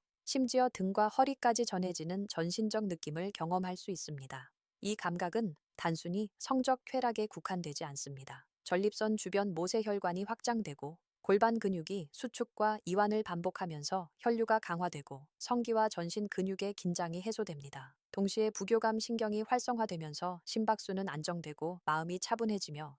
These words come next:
스트레스 호르몬은 감소합니다. 전립선 자극은 단순한 자극이 아니라 몸 전체를 조율하는 생리적 과정입니다.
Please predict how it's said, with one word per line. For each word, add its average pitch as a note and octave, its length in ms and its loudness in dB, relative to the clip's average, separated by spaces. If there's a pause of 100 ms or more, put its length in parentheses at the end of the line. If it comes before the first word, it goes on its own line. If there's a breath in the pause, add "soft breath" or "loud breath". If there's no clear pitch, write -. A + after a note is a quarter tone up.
스트레스 A3+ 460 0
호르몬은 G3+ 540 -2
감소합니다. D3+ 760 -6 (180)
전립선 G3 500 2
자극은 F#3 640 -2
단순한 A3+ 480 2
자극이 F#3+ 360 0
아니라 D3+ 540 -4
몸 F#3 240 2
전체를 G3 500 0
조율하는 F3+ 680 -2
생리적 G#3+ 520 2
과정입니다. C#3+ 800 -6